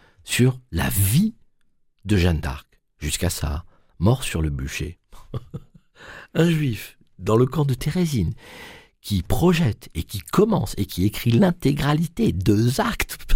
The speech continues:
<laughs> plein, sur la vie de Jeanne d'Arc. Attendez, c'est carrément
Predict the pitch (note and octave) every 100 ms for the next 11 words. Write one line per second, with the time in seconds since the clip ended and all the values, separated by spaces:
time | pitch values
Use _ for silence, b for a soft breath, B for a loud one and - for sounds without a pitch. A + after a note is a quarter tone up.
0 | - A#3 - - - D#4 - - B B
1 | B B B - D3 A#2+ G#2 G#2+ F#2+ G2+
2 | F3 G#3+ - - F2 F2 - D#2 - C#2+
3 | E2 E2+